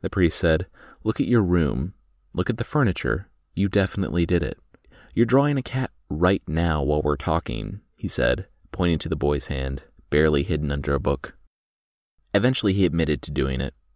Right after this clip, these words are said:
apologized, and said he would clean them up. The priest, though stern, was understanding. He told the boy to clean his chamber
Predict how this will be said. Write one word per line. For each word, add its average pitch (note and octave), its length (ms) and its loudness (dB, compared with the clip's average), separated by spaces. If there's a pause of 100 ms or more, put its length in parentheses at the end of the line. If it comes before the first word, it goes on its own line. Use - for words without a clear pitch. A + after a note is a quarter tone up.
(240)
apologized, C2 880 -2 (260)
and F#2 120 -2
said G#2+ 120 0
he G2+ 100 0
would F#2+ 160 2
clean D2+ 260 -2
them C2+ 160 -2
up. G1+ 160 -6 (800)
The G#2 100 0
priest, - 500 0 (220)
though A2 100 4
stern, C#2+ 540 -2 (220)
was F2+ 140 -2
understanding. D#2+ 680 -2 (640)
He - 80 -12
told C#3 180 2
the A#2 60 4
boy A2 160 0
to G2 80 2
clean F#2 260 0
his F#2+ 140 0
chamber D2 420 -4